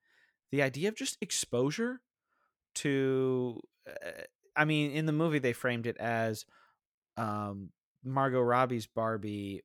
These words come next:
wasn't kind of re-sucked into, um, be-, the patriarchy like all the other Barbies were when Ken came back with it, because, like,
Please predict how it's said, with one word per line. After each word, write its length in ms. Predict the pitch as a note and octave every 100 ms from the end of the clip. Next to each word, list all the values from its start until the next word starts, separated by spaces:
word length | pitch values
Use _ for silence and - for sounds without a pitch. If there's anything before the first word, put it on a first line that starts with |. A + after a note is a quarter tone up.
| -
wasn't 540 | G#2 A2 A2 A2+ G#2
kind 240 | - A#2 A#2
of 160 | G2
re-sucked 720 | A2 A2+ A#2+ A#2 A#2 A#2 A#2 A2 _ _ _ _ _ _ _ - - C3 -
into, 1000 | A#2+ A#2 B2 - B2 A#2+ A#2 A#2 A#2 G#2 -
um, 460 | G2+ G2 F#2 E2+ - _ - - - _ -
be-, 220 | G2 G#2 -
the 240 | A2 A2+
patriarchy 760 | - A2+ A2 B2 A#2+ A#2+ C3+ C3+ - -
like 140 | B2+ C3+
all 100 | C3
the 140 | A#2+
other 140 | A#2 A#2
Barbies 460 | B2 B2+ B2+ A#2+
were 200 | B2+ C3
when 180 | A#2 G#2+
Ken 240 | - A#2 A2
came 200 | A#2 G#2
back 280 | G#2 G#2+ -
with 160 | A#2+
it, 180 | C#3 C#3+ _ - _ _ -
because, 240 | - B2
like, 160 | G#2